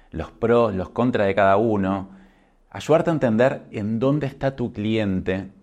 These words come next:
y más allá de dónde esté tu cliente,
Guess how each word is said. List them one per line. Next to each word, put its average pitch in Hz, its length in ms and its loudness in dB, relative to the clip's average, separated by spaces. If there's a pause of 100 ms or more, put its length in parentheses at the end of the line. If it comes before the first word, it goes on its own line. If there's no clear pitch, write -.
(240)
y 101 60 -8
más 143 280 -2
allá 131 540 -2
de 90 200 -2
dónde 98 240 -2
esté 104 220 -4
tu 95 160 -6
cliente, 92 580 -2